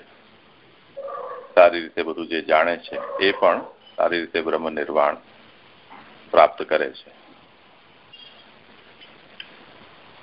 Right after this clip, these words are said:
એ કહી રહ્યા છે કે કામક્રોધ વિયુક્તાનામ, પૂર્વોક્ત પ્રકારેણ કામક્રોધ રહિતાનામ યતિનામ. આગળ કહ્યું તે પ્રમાણે જેમના અંદરથી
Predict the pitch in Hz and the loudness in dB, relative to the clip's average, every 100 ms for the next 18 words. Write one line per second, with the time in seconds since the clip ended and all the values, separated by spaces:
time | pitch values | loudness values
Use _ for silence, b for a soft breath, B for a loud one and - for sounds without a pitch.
0 | - - - - - - - - 92 85 | -20 -20 -20 -20 -20 -20 -8 0 2 4
1 | 76 71 67 - 110 104 90 85 80 90 | 4 4 2 0 -4 0 0 2 4 4
2 | 107 - 95 92 90 82 82 82 - 73 | 4 0 -2 -2 -4 -4 -2 -4 0 0
3 | 71 73 71 - - 90 87 92 - - | 2 0 -2 -8 -8 -2 0 0 0 -2
4 | - 82 80 80 80 98 107 73 76 85 | -2 4 4 6 2 -4 0 2 4 2
5 | 87 - 78 80 80 76 78 - 71 73 | -6 -6 -4 -2 -2 -4 -6 0 0 2
6 | 73 85 104 - - - 76 - 73 71 | 0 0 -6 -20 -12 -4 -4 -4 -4 -2
7 | 67 - - - - - - - - - | -2 -4 -16 -20 -20 -20 -20 -20 -20 -20
8 | - - 82 82 87 85 87 87 87 87 | -20 -2 4 4 4 0 0 0 -2 -2
9 | 82 82 80 85 - - - - 80 82 | 0 2 2 0 -10 -20 -14 -8 -4 2
10 | 80 80 80 78 82 78 | 2 2 -2 -4 -4 -4